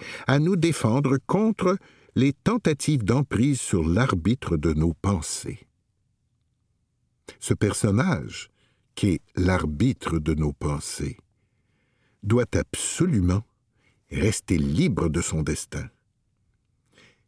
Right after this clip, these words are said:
C'est pour ça qu'on l'appelle le libre arbitre. Et ce libre arbitre, il doit au livre lu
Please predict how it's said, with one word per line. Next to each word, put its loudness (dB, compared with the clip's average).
C'est -2
pour 0
ça -2
qu'on 0
l'appelle 0
le 2
libre 2
arbitre. -2
Et 2
ce -2
libre 2
arbitre, -4
il 2
doit 2
au 4
livre 2
lu 2